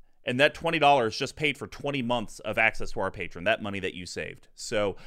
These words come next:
it's a great opportunity to be able to save some money, support the channel, and be able to further grow our community.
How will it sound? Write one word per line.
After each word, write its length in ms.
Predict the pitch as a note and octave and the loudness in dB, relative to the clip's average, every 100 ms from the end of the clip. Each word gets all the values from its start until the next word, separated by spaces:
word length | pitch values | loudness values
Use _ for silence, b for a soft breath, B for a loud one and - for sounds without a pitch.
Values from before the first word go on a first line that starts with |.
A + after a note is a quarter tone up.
| B B | B B
it's 140 | A2 | -10
a 60 | G#2+ | -8
great 280 | G#2+ D3 F#3 | 4 8 10
opportunity 800 | E3+ E3+ D3 E3+ D#3+ D#3 D#3 | 8 6 -4 -6 -4 -2 -4
to 100 | D3+ | -6
be 80 | B2 | -4
able 120 | A#2 G2 | -4 -4
to 60 | |
save 280 | - D3 D3 | -2 0 0
some 160 | - B2+ | -4 -6
money, 320 | B2+ C3 B2+ | -4 -4 -6
support 680 | - C#3+ - - D#3 E3+ - | -8 -12 -12 -6 0 0 -2
the 80 | C#3+ | -8
channel, 600 | - - A#2+ A#2 A2+ A2+ b b _ | -12 -10 -8 -4 -6 -6 b b _
and 500 | F#3 G3+ E3+ D3+ C#3 | -2 0 0 -2 -4
be 120 | B2+ | -2
able 140 | C#3 A2+ | -4 -2
to 140 | A#2+ | -8
further 440 | G#2 - D#3+ D3 C3 | -8 -2 -2 0 -4
grow 480 | G#2 G#2+ A2+ G#2+ | -4 0 2 2
our 240 | - F#2 F#2+ | 0 -4 -4
community. 720 | - F2+ E2+ D#2+ D#2 - - | -10 -12 -10 -10 -12 -14 -18